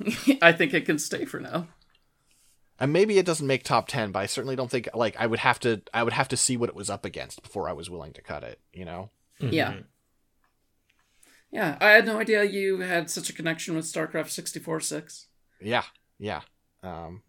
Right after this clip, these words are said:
Speaker 2: it is a, it is a game of my youth.
Speaker 1: Oh, have you seen the Beast video where he's playing through that recently? It's,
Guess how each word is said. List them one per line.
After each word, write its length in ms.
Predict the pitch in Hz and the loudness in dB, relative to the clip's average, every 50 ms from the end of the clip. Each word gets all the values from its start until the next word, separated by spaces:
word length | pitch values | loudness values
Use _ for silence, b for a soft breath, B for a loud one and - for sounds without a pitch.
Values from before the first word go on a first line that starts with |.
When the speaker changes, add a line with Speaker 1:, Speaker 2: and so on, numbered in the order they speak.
| _ _ | _ _
Speaker 2:
it 80 | - 90 | -20 -18
is 140 | 87 - | -16 -14
a, 120 | 85 80 80 | -14 -12 -12
it 220 | 62 58 90 - | -14 -14 -16 -16
is 100 | 85 87 | -16 -16
a 60 | 92 | -16
game 260 | 82 - 90 87 95 95 | -14 -12 -12 -10 -10 -12
of 160 | 90 - - | -12 -12 -12
my 120 | 87 82 | -12 -12
youth. 460 | 85 80 76 71 69 - - - - _ _ _ _ _ _ _ _ _ b b b b b b b b b b _ _ _ _ _ _ _ _ - - - | -12 -14 -14 -18 -18 -18 -20 -20 -20 _ _ _ _ _ _ _ _ _ b b b b b b b b b b _ _ _ _ _ _ _ _ -6 4 6
Speaker 1:
Oh, 140 | 233 214 | 6 8
have 180 | 208 226 233 277 | 8 6 4 4
you 80 | 269 269 | 2 2
seen 480 | - - 277 277 269 262 240 233 - _ | 4 4 4 6 4 4 2 0 -4 _
the 80 | - 196 | -2 -2
Beast 300 | - 190 196 196 - - | 0 0 -2 -2 -4 -2
video 380 | - 208 196 196 196 202 202 185 | -2 0 2 2 2 2 0 0
where 200 | 175 190 185 185 | 0 0 0 0
he's 200 | 180 170 165 - | 0 0 -2 -2
playing 280 | - 190 175 185 175 | -2 -2 -2 -2 -4
through 160 | 180 185 185 | -4 -6 -2
that 200 | 196 196 190 - | -2 -2 -2 -2
recently? 560 | 185 170 - - - 175 190 185 185 180 180 - | -4 -4 -4 -4 -4 -4 -4 -4 -4 -4 0 0
It's, 420 | 196 190 - - - - - | 0 0 2 0 0 0 -2